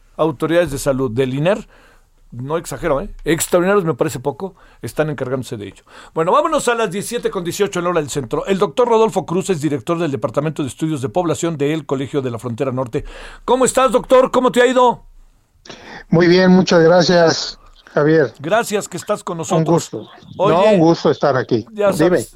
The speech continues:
Speaker 1: lo, lo es para nosotros, lo sabes. Oye, a ver, déjame plantearte como único asunto y echado a andar, una opinión respecto a la reinstalación, diría yo,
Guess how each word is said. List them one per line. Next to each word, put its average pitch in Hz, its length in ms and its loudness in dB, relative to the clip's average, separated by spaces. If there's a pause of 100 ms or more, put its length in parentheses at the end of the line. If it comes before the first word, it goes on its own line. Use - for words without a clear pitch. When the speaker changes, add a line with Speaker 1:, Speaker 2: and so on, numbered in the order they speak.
Speaker 1:
lo, 165 240 -12
lo 196 260 -2
es 269 160 -2
para 196 320 -4
nosotros, 165 560 -12
lo 120 80 -14
sabes. 131 380 -10
Oye, 202 240 -2
a 208 60 2
ver, 240 240 2
déjame 233 540 -4
plantearte 175 640 -8
como 160 300 -6
único 190 420 -4
asunto 175 380 -8
y 131 100 -14
echado 160 300 -8
a - 20 -8
andar, 123 300 -18 (480)
una 269 280 -4
opinión 196 520 -6
respecto 202 720 -8
a 165 140 -6
la 160 180 -6
reinstalación, 185 1040 -6
diría 151 240 -2
yo, 214 320 -2